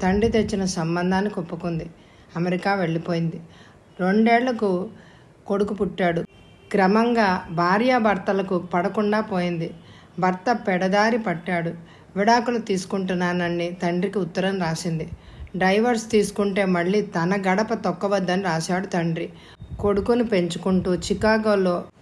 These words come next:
ఒక హాస్పిటల్ ఫార్మసీలో ఉద్యోగం చేసుకుంటూ ఒంటరిగా జీవిస్తోంది అనురాధ. కిందటి నెలలో ఢిల్లీ అమెరికన్ సహకారంతో హాస్పిటల్ మేనేజ్మెంట్ మీద ఇంటర్నేషనల్ వర్క్షాప్ జరిగింది.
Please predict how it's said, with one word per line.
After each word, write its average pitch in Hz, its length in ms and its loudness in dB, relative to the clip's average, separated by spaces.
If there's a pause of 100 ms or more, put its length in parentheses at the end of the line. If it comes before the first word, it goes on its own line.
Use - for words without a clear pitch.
(180)
ఒక 185 180 -4
హాస్పిటల్ 214 720 -2 (140)
ఫార్మసీలో 202 760 2
ఉద్యోగం 190 520 0 (100)
చేసుకుంటూ 180 500 0
ఒంటరిగా 190 680 0
జీవిస్తోంది 175 720 -2
అనురాధ. 165 500 0 (520)
కిందటి 254 440 4
నెలలో 208 380 0
ఢిల్లీ 185 640 2 (260)
అమెరికన్ 190 600 0 (200)
సహకారంతో 180 800 0
హాస్పిటల్ 196 640 -2
మేనేజ్మెంట్ 175 720 -2
మీద 180 240 -2 (600)
ఇంటర్నేషనల్ 226 720 0
వర్క్షాప్ 180 460 -2
జరిగింది. 165 520 -2